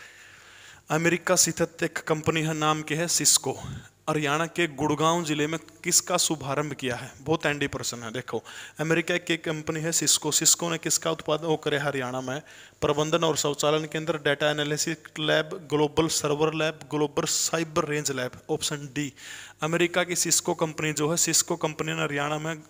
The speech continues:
गुड़गांव में ग्लोबल साइबर रेंज लैब, ग्लोबल साइबर रेंज लैब, इस लैब का उद्घाटन किया है। जो इसके, अ, सि-, सिस्को जो है, सिस्को कंपनी का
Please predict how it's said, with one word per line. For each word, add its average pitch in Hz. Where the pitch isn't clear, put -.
गुड़गांव 151
में 156
ग्लोबल 151
साइबर 156
रेंज 151
लैब, 131
ग्लोबल 160
साइबर 151
रेंज 156
लैब, 135
इस 165
लैब 160
का 170
उद्घाटन 147
किया 135
है। 151
जो 160
इसके, 151
अ, 147
सि-, 190
सिस्को 165
जो 156
है, 151
सिस्को 160
कंपनी 151
का 156